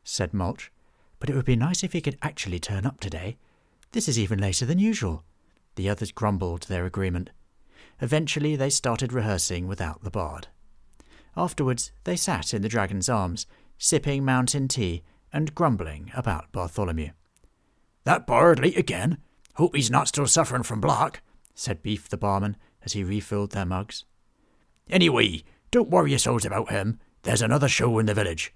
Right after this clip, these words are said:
The circus." Beef pointed to a brightly coloured poster in his window.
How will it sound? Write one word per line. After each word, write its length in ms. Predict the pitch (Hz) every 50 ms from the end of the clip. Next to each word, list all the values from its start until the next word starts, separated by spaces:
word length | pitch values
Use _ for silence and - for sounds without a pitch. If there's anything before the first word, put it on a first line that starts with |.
| - _ _ _ -
The 100 | - 90
circus." 720 | 87 - - - - 151 156 - - - - - - - - _ _ _ _ _ _ _ _ _ - _ - - _
Beef 240 | - 135 143 139 -
pointed 480 | - - 139 135 127 - 90 85 85 -
to 140 | - 95 87
a 60 | 82
brightly 400 | - - 101 110 135 143 147 113
coloured 260 | - 127 131 131 123
poster 380 | - - 117 110 - - 76 78
in 80 | 80
his 160 | 80 98 101
window. 340 | 110 107 104 98 82 73 73